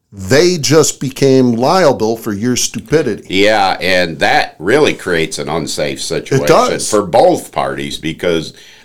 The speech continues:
Speaker 2: we're over on the shoulder with this large equipment, which it makes you vul-, even more vulnerable. And then you got a car trying to pass you in what really is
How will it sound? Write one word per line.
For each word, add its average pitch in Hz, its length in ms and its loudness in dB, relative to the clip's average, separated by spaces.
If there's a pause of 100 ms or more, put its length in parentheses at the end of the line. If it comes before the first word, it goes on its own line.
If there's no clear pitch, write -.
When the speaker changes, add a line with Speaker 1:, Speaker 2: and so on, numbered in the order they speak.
(320)
Speaker 2:
we're 139 240 6
over 110 280 2
on 104 180 4
the 90 60 -2
shoulder 127 540 2
with 87 140 -2
this 95 200 -4
large 107 320 4
equipment, - 560 0
which 90 360 -2
it 85 240 -8
makes 98 320 -4
you 147 140 2
vul-, 90 360 2
even 85 260 -4
more 135 240 2
vulnerable. 82 560 0
And 95 140 2
then 147 160 2
you 135 80 0
got 110 180 2
a - 40 -4
car 135 320 2
trying 104 220 -2
to 92 60 -6
pass 113 420 0
you 98 300 -2
in 92 240 -4
what 104 280 0
really 113 540 2
is 95 300 -2